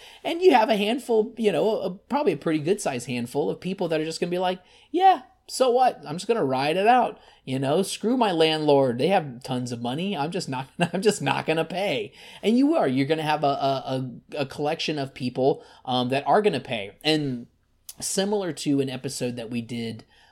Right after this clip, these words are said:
um, a little while back where we were talking about the ending of the, uh, enhanced unemployment benefits from the states,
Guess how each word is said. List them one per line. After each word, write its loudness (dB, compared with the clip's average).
um, -8
a 2
little 4
while 0
back -4
where 2
we 0
were -4
talking -6
about -6
the -12
ending -2
of 0
the, 0
uh, 0
enhanced -2
unemployment -4
benefits -6
from -4
the -2
states, -2